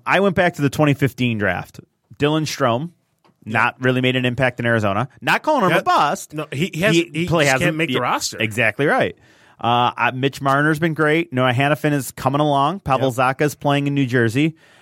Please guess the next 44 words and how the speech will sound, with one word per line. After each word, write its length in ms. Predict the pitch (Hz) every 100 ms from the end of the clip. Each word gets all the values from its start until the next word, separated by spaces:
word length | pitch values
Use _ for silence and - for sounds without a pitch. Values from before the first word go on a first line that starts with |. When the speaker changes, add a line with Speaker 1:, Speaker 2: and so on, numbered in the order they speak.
| _ -
Speaker 1:
Uh, 240 | 110 113
Provo-, 500 | - 147 135 151 - _
Provorov 520 | - 147 143 147 147 -
started 340 | 139 131 135
playing 180 | 147 143
with 100 | 147
the 60 | 147
Flyers. 520 | - 127 117 123 139
Speaker 2:
Yep. 100 | 120
Speaker 1:
Werenski 420 | 117 123 127 143 139
went 200 | 143 135
eight. 180 | 120
Speaker 2:
Had 100 | 135
a 40 | 101
really 220 | 92 110
good 160 | 92 82
year. 260 | 87 85 -
Speaker 1:
Yep. 140 | 110 120
Speaker 2:
Werenski, 320 | 120 123 107
yep. 220 | 107 117 _ -
Col-, 180 | 135 131 -
Calder, 440 | 135 131 127 120
Calder 440 | - 147 139 127 110
finalist 500 | - 101 104 104 -
Werenski 440 | 98 98 - 101
was. 340 | 98 127 - -
Speaker 1:
Uh, 260 | 120 120 120
number 260 | 151 156
nine 220 | 160 156 135
was, 200 | 123 131
uh, 220 | 117 113
Timo 500 | - 170 165 165 156
Meier. 380 | 143 143 107 95
Is 100 | 95
he 100 | 135
really 200 | 143 147
doing 160 | 147 147
a 60 |
lot 180 | 139 139
in 60 | 135
San 160 | 139 139
Jose 220 | 131 139
right 180 | 156 160
now? 260 | 175 196